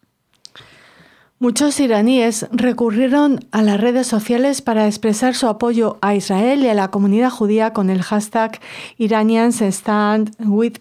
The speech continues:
Israel, tras el ataque terrorista de Bondi Beach. "Este régimen es la causa fundamental del terrorismo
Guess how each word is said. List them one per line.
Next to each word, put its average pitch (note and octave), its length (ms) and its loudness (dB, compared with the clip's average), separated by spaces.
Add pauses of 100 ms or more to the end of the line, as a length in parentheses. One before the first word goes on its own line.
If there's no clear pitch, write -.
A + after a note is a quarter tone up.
Israel, F3 580 0 (340)
tras C#4 300 -2
el C4 120 2
ataque G#3 340 -2
terrorista G#3 640 -2
de F#3+ 100 0
Bondi F#3 260 0
Beach. A#3 340 -2 (380)
"Este A3 500 -2
régimen B3 720 0 (420)
es G#3 200 -2
la G#3+ 240 0
causa C4+ 400 0
fundamental A3+ 680 0
del A3 220 0
terrorismo A3 720 0